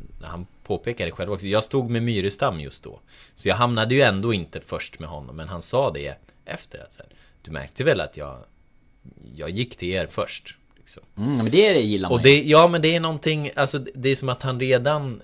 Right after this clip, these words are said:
Speaker 1: redan nu, tycker jag, omfamnar Sundsvall på ett speciellt sätt. För sen pratar han också i väldigt, liksom,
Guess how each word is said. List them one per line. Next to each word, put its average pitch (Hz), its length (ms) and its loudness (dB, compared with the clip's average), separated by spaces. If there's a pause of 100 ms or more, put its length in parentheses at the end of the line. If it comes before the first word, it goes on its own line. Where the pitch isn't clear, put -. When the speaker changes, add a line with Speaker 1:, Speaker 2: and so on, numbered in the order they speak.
Speaker 1:
redan 117 380 2
nu, 147 280 -2
tycker - 340 -8
jag, 82 220 -4 (220)
omfamnar 120 600 -4
Sundsvall 90 520 -8 (140)
på - 100 -10
ett - 60 -10
speciellt 80 380 -12
sätt. 82 160 -14
För - 80 -16
sen 120 180 -4
pratar 139 380 0
han 139 120 -2
också 85 380 -6 (520)
i 92 100 -8
väldigt, 92 460 -2
liksom, 87 380 -8